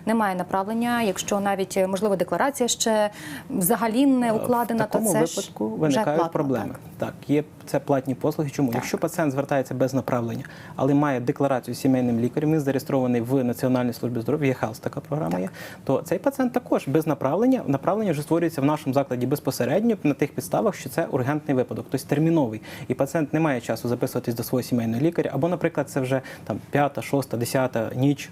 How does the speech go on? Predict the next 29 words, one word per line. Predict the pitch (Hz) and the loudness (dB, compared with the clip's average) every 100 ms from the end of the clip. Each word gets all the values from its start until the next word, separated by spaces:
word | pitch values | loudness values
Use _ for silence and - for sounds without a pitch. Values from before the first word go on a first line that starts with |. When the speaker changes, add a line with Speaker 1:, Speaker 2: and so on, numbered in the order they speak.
| - | -6
Speaker 2:
Тобто | 233 202 | -2 0
Speaker 1:
Мгм. | |
Speaker 2:
в | 185 | 0
таких | 139 135 | 0 2
випадках, | 147 - - 127 - - | 0 0 0 -2 -2 0
е, | 123 123 | 2 2
ніхто | 131 170 | 2 2
від | 151 135 | 0 -2
пацієнта | 120 151 180 147 | -2 0 -2 -2
цього | 135 127 | 0 2
не | 139 | 2
вимагає. | 143 127 113 113 - - - - - 120 | 2 0 0 -4 -6 -12 -12 -12 -6 -2
Е, | 123 117 - - - - | 0 0 -4 -18 -16 -2
за | 139 | -2
кордоном, | 156 175 285 247 143 - - | 0 2 4 2 0 -10 -14
якщо | - - | -8 -2
ми | 123 | -2
так | - | 0
трошки | - 127 - | -2 -2 0
відійдемо | 123 131 127 123 | 2 4 2 0
від | - | 0
теми, | 226 196 - - - - - | 0 0 -2 -14 -16 -10 -8
е, | - | 0
є | 151 | 0
такі | 143 - | 0 0
речі, | 120 208 131 - - | 0 0 -2 -6 -6
що | - | 2
навіть | 135 127 | 2 2
у | 120 | -2